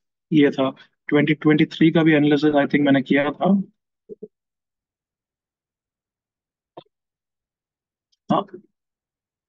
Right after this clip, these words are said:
ट्वेंटी ट्वेंटी टू,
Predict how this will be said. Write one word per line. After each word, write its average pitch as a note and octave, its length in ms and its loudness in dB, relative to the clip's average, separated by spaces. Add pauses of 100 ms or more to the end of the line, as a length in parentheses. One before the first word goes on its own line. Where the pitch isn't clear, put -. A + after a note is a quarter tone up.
(1800)
ट्वेंटी C3+ 220 2
ट्वेंटी C3 320 0
टू, E3+ 220 2